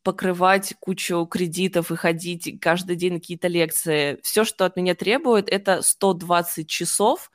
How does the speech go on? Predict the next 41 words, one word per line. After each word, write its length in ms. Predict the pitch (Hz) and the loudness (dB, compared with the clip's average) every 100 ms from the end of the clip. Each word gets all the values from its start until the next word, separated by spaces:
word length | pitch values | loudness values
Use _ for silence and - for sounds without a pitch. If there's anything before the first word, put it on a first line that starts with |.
| - - - - | -20 -20 -20 -4
за 200 | 175 175 | 2 2
три 260 | 165 175 165 | 2 0 0
года 360 | 170 160 151 | 2 2 4
обучения, 680 | 151 165 160 160 151 143 143 | 2 0 -4 -2 -2 -4 -2
да. 240 | 175 214 | 2 2
Соответственно, 640 | 196 165 180 180 - 160 160 | 0 -2 0 0 0 -2 -2
сейчас 400 | 160 - 170 165 | -2 0 0 0
я 60 | |
нахожусь 340 | 156 170 170 160 | -4 -6 -8 -10
на 60 | |
втором 260 | - 247 311 | 0 0 2
годе 300 | 196 180 165 | 0 2 0
обучения, 600 | 160 165 - 156 156 151 | 0 -2 0 0 0 0
и, 160 | - | -2
по-моему, 380 | 202 165 185 202 | 0 2 2 2
я 180 | 165 165 | 2 2
уже 520 | 170 170 160 156 147 | 2 0 0 0 -2
все 200 | - - | -4 -4
эти 120 | 160 - | -2 -4
сто 160 | - | -2
двадцать 220 | 160 160 - | 0 0 -2
часов 320 | - 170 - | -4 -4 -2
получила. 460 | 170 170 - 147 | -4 -2 -4 -4
Ну, 80 | 180 | 2
надо 180 | 196 175 | 2 2
будет 160 | 170 165 | 0 -2
еще 180 | - - | -4 -4
перепроверить. 680 | 160 - 160 147 127 135 - - - - - - - - - - 185 | -4 0 0 0 -4 -8 -16 -16 -14 -14 -14 -16 -16 -16 -16 -4 4
Ам, 460 | 185 175 170 165 | 6 6 4 0
то 180 | - 220 | 2 6
есть 220 | 202 202 - | 6 4 -4
я 480 | 185 202 196 170 | 2 4 6 2
за 120 | 175 190 | 0 -2
первый 340 | 220 208 190 | 0 0 0
год 280 | 185 277 - | 0 0 0
ходила 420 | 208 202 233 233 | -4 -4 -2 0
на 180 | 202 202 | 0 0
некоторые 1080 | 196 - 196 196 202 196 185 185 180 180 | -2 -2 -2 -2 -4 -6 -2 0 2 0
лекции, 640 | 180 180 170 - - 175 165 | 0 0 0 -2 -2 2 2
а 140 | - | 2
потом, 540 | 170 180 - 254 311 | 2 0 4 4 4